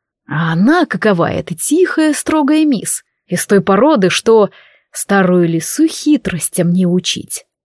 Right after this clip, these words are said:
Миссис Луисон не заставила себя долго ждать. "Мои вопросы — результат обычного женского любопытства, милорд". Голос женщины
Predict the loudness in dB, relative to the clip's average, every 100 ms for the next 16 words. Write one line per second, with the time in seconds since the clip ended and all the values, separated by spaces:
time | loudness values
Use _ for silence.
0 | _ _ _ _ -8 -6 -4 -2 0 0
1 | -2 -6 -8 -10 _ -2 2 2 2 0
2 | 2 2 0 0 0 2 2 2 2 2
3 | 0 -2 -10 _ _ _ _ _ _ _
4 | _ _ _ _ _ _ -2 2 2 2
5 | 2 2 2 -2 -8 -14 _ _ -2 2
6 | 2 2 0 0 -4 _ _ 0 2 2
7 | 2 0 2 2 2 0 0 2 2 2
8 | 0 -2 -2 0 2 4 4 2 0 -10
9 | _ _ _ _ _ _ _ -8 -2 0
10 | 0 -2 -2 0 0 -2 -6 -10 -12